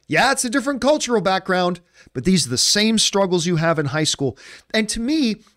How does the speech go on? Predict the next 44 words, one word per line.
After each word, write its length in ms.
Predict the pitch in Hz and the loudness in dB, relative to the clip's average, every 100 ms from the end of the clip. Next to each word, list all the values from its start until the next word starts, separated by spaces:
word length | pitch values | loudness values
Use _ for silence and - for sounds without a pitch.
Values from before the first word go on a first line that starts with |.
| - | -6
at 120 | 190 | -4
the 80 | 202 | -4
core 240 | 226 285 | -2 -2
of 60 | 262 | 0
a 40 | |
lot 200 | 214 202 | 0 -2
of 80 | - | -2
great 260 | 160 175 170 | -2 -2 -4
stories 460 | - 143 156 165 | -2 0 0 0
about 300 | 156 143 139 | 0 0 0
multicultural 1000 | 147 151 - 165 - - 156 - 156 143 | -2 -4 -2 -4 -4 -2 -2 0 -2 -2
characters 520 | - 143 147 147 143 | 0 0 0 -2 -6
and 80 | 143 | -4
multicultural 580 | 147 143 - 143 147 139 | -4 -6 -6 -6 -4 -6
families 400 | 208 285 185 165 | -4 -2 -2 -2
is 120 | 165 | -2
that, 220 | 180 170 - - - _ | 0 -2 -6 -20 -20 _
yeah, 200 | 220 311 | 0 2
there 140 | 254 190 | 2 -2
are 60 | |
differences, 540 | 151 349 320 220 202 175 | 0 -2 0 -2 -2 -2
but 140 | 208 | -2
at 100 | 208 | -2
the 140 | 220 | -2
end 140 | 269 339 | -2 0
of 60 | |
the 80 | 277 | 0
day, 140 | 190 247 | 0 0
you 200 | 190 190 | 0 0
realize 500 | 247 233 170 151 - _ _ - | 0 2 2 0 -6 _ _ -2
it's 220 | 381 - | 0 2
all 160 | 403 427 | 0 0
the 80 | |
same. 480 | - 226 285 180 87 _ | 0 -2 -4 -6 -8 _
<laughs> 180 | 170 | -4
Like, 120 | 285 214 | -2 0
we, 220 | 269 320 | 0 0
we 180 | 240 262 | 0 2
all 200 | 320 330 | 2 0
share 360 | - 233 254 | -2 0 0
those 220 | 190 170 | 2 0
same 340 | - 220 220 214 | 0 -2 -4 -6
human 300 | 208 202 180 | -6 -6 -6
experiences. 720 | 151 - 208 220 147 120 | -6 -8 -6 -6 -6 -8